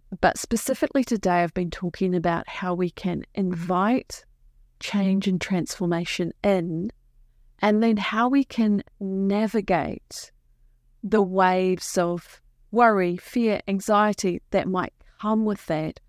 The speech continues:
so that we don't turn away from the change and the opportunity for growth, but rather we say yes to it.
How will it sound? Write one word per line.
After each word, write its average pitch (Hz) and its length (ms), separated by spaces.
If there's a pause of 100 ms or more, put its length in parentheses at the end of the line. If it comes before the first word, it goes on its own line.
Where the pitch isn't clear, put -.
(420)
so 240 540
that 190 320
we 190 320
don't 196 480
turn 208 360
away 190 520
from 180 300
the 175 100
change 180 480
and 175 120
the 180 160
opportunity 170 680
for - 160
growth, 165 580 (640)
but 214 160
rather 214 300
we 220 200
say 185 380
yes 175 440
to 170 200
it. 156 180